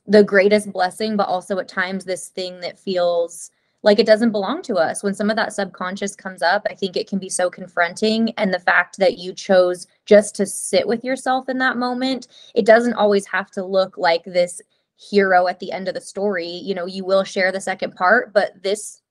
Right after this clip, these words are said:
this part of the story was kneeling down and then inching your way backwards to the place that you knew you would be safe and you'd be on solid ground.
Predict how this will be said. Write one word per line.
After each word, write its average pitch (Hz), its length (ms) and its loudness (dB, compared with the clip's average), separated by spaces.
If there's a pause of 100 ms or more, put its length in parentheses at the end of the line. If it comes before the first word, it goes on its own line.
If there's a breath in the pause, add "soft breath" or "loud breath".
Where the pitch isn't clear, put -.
this 196 320 -2
part 254 200 2
of 262 60 -4
the 269 60 -4
story 269 400 -2
was 190 340 0 (220 soft breath)
kneeling 196 360 2
down 190 440 2
and 196 160 -2
then 190 100 -2
inching 196 340 -10
your 175 120 -6
way 175 100 0
backwards 170 540 -4
to 185 80 -4
the 170 80 0
place 175 260 -4
that - 140 -6
you 180 140 -10
knew 175 340 -6
you 170 240 -8
would 165 180 -4
be 170 100 -8
safe 185 380 4
and 175 100 -2
you'd 160 160 -8
be 165 120 2
on 170 160 6
solid 170 340 2
ground. 170 480 2